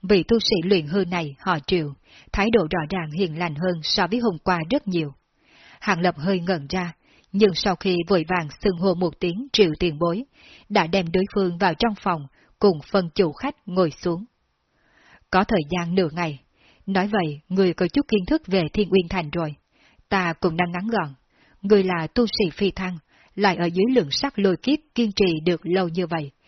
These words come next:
có lẽ thần thông không kém, cho nên thân phận thanh minh về của ngươi, ta đã xin giúp ngươi được rồi. Đây là thân phận lệnh bài, ngươi cầm lấy, đến lúc đó trực tiếp đi tiếp quản tiểu đội binh thứ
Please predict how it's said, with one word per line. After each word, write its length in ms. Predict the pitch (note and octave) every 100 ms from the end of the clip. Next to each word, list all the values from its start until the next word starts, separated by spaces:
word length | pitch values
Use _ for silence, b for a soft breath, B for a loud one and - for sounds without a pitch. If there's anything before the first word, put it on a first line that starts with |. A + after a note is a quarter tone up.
| b b b
có 100 | C#4+
lẽ 120 | C4+ F3+ -
thần 200 | F#3 D3
thông 200 | F#3+ D#3
không 300 | - G#3 D3+
kém, 260 | E3+ E3+ B3 _ b b b
cho 140 | - F#3+
nên 340 | E3 F3 E3+
thân 180 | G3 A3+ -
phận 180 | F#3+ D3
thanh 200 | G3+ F3+
minh 200 | F#3 E3+
về 180 | F3+ D#3+ -
của 140 | E3
ngươi, 200 | E3 F#3 D#3+ b b b -
ta 180 | F#3+ F3+
đã 120 | E3 -
xin 160 | F#3+ F3
giúp 140 | D4 G3
ngươi 160 | F3+
được 240 | E3+ D#3+ -
rồi. 160 | E3 D3+ _ b b b b
Đây 160 | G#3 G3
là 260 | F3+ D#3+ -
thân 120 | A#3+ G3+
phận 200 | F#3+ D3+
lệnh 260 | F3+ D3+
bài, 220 | F3 D#3+ C3+ _ _ -
ngươi 180 | G3 F#3
cầm 220 | F#3 D3+
lấy, 300 | D#3+ E3+ B3 b b b b
đến 180 | G3 G3
lúc 160 | D4
đó 220 | F#3 E3+ A#3
trực 220 | - F#3
tiếp 140 | - D4 -
đi 200 | F#3+ E3+
tiếp 100 | D#4 D#4+
quản 220 | F#3+ D#3
tiểu 180 | - E3
đội 280 | F#3 E3 D3
binh 240 | F#3+ F#3+
thứ 100 | E3